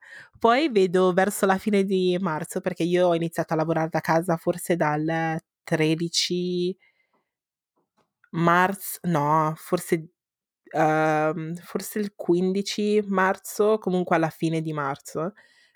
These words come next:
quasi, o a metà marzo, diciamo. Ehm, vedo foto, cioè selfies, eh,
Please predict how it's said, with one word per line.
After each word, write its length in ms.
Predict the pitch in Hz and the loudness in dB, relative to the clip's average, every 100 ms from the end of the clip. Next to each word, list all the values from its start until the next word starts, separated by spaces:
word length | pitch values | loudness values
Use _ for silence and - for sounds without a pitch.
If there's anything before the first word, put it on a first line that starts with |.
| - | -8
quasi, 520 | 135 127 151 156 226 _ _ _ | -6 -6 -6 -6 -8 _ _ _
o 100 | 160 | 0
a 40 | 151 | 0
metà 240 | 147 175 | 2 0
marzo, 340 | 151 139 - 160 | -2 -6 -6 -4
diciamo. 440 | 160 151 151 202 - - - - _ - | -4 -4 -4 -6 -10 -20 -20 -20 _ -2
Ehm, 1080 | 175 165 160 160 156 151 151 156 156 147 143 _ _ _ _ 170 | 2 4 4 2 0 -2 -6 -8 -10 -14 -20 _ _ _ _ -4
vedo 340 | 156 185 170 | 2 2 0
foto, 540 | 170 185 185 185 202 196 | 0 2 2 2 0 0
cioè 180 | - 160 | 0 0
selfies, 880 | - 170 170 165 180 175 185 190 - | 2 4 4 2 2 4 2 0 0
eh, 420 | 190 185 185 185 | 2 4 2 0